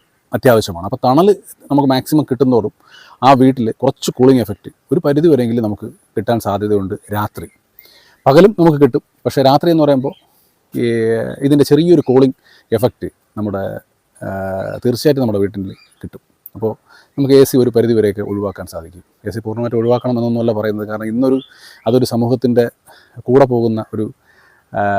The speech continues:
ഇതായിട്ട് മാറിക്കഴിഞ്ഞു. ഉം. നമുക്കത് പൂർണ്ണമായിട്ട് അവോയ്ഡ് ചെയ്യാൻ ഇനി നമുക്ക് പ്രയാസമാണ്. പ്ലാസ്റ്റിക്കിനെ പൂർണ്ണമായിട്ട് അവോയ്ഡ് ചെയ്യാൻ പറ്റില്ല എന്ന് പറയും പോലെ എ സി മനുഷ്യൻ്റെ കൂടെ സഞ്ചരിച്ച് കഴിഞ്ഞു. അപ്പോൾ നമുക്ക്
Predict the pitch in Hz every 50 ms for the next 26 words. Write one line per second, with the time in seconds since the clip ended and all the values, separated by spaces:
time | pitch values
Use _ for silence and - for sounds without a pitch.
0 | 98 - 107 113 107 104 110 98 92 95 104 107 - 92 80 82 80 87 _ _
1 | _ - - _ _ _ _ - 113 123 117 _ _ _ _ _ _ _ _ _
2 | _ _ _ _ _ _ _ - - - - 120 120 120 107 127 131 147 165 180
3 | 180 175 151 151 135 139 135 135 135 127 135 139 _ _ _ _ _ _ - 127
4 | 143 143 139 127 110 113 107 104 101 - 101 95 95 - 110 110 120 110 - 139
5 | 131 139 131 127 110 117 120 120 127 127 127 127 120 113 107 113 110 113 117 110
6 | 110 101 - 117 110 110 113 110 _ _ _ - 131 127 113 107 107 104 101 98
7 | 98 98 98 104 113 123 120 - 135 117 104 - _ _ _ _ _ _ _ _
8 | _ _ _ _ _ - - 104 - 120 101 107 - 107 104 107 - - 101 98
9 | 101 95 95 - 85 80 85 _ _ _ _ _ _ - 110 127 131 135 139